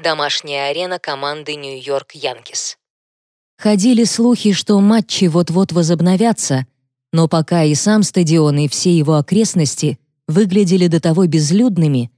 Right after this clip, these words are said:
как будто здесь тайком взорвали нейтронную бомбу.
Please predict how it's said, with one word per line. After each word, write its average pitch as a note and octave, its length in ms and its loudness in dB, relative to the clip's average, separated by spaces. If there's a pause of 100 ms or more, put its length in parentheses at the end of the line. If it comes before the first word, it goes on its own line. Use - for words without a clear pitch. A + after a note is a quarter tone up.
(220)
как D3 200 -2
будто D#3 300 0
здесь D3 320 0
тайком F3+ 420 0
взорвали D#3 560 0
нейтронную D#3 760 2
бомбу. A#2+ 540 -2